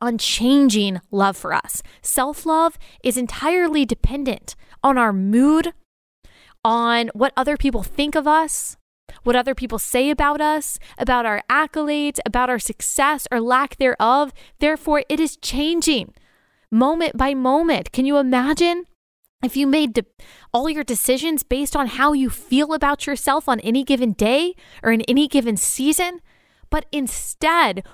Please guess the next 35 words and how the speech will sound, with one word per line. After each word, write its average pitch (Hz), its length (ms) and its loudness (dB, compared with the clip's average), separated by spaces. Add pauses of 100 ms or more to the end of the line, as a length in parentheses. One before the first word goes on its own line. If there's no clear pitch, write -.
we 269 140 2
view 262 420 2
ourselves 214 760 0 (220)
through 285 180 4
the 285 120 -2
prism 254 440 0 (140)
of 196 240 -2
God's 247 420 2
love, 185 340 -4 (180)
which - 220 -2
does 262 280 0
not 285 260 -4
change 190 420 -6
because 254 380 -2
for - 160 -4
the - 80 -8
Christian, 208 480 -4 (100)
it 214 120 0
is 226 120 0
dependent - 520 0
upon 220 340 -2
Christ, 233 640 -2 (220)
what 240 220 2
he 254 120 -4
has 254 240 -2
done 294 240 -2
for - 180 -4
us, 185 300 -2 (180)
and 202 140 -4
who 285 300 2
he 277 280 0
says 240 380 -2
that - 180 -4
we 202 260 0 (100)
are. 185 340 2